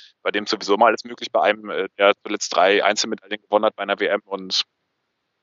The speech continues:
vielleicht körperlich, äh, da noch mal, äh, wieder ganz schön kämpft, aber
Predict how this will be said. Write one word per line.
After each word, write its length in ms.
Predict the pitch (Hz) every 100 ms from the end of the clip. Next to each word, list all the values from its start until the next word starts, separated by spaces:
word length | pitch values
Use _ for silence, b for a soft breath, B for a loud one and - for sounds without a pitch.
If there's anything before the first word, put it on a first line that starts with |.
| -
vielleicht 320 | - 92 -
körperlich, 500 | - - 92 95 -
äh, 680 | 67 90 90 80 92 - 87
da 160 | - 92
noch 180 | 95 -
mal, 320 | 92 90 67
äh, 140 | 92 87 _ _ _ _ _
wieder 520 | 90 78 104 101 95 -
ganz 180 | - 98
schön 120 | -
kämpft, 320 | - 127 147 98
aber 380 | 110 110 107